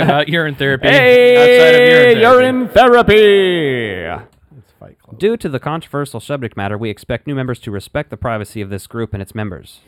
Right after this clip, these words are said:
Speaker 2: That means you are absolutely forbidden to share any <laughs> content of this group outside of the group on any social platform.
Speaker 3: Forbidden.
Speaker 2: Oh, acceptance into our group is contingent on your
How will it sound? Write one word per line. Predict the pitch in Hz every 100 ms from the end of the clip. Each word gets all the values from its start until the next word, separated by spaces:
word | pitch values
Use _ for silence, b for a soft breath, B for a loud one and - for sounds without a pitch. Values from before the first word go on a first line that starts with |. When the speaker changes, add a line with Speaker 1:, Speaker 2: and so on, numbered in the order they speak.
| _ 120
Speaker 2:
That | 165
means | 143 123 113
you | 123
are | 120
absolutely | 101 127 - 131 127 117 113
forbidden | - 107 127 151 110
to |
share | - 123 113
any | 107 180 175
<laughs> | -
content | - - - 208 -
of | 190
this | 202 -
group | 254 392 392
outside | 262 254 - 277
of | 349
the | 277
group | 381 285 254
on | 311
any | 339 320 370
social | - 494 466 480
platform. | 480 571 587 622 _ - 539 453 _
Speaker 3:
Forbidden. | 90 98 120 113 B B 262 247 B B B B B B
Speaker 2:
Oh, | 160 185 175 156 127 120
acceptance | 151 - - - 147
into | 123 120
our | 107
group | 107 113
is | 95
contingent | - 127 110 156 170 185
on | 113 107
your | 104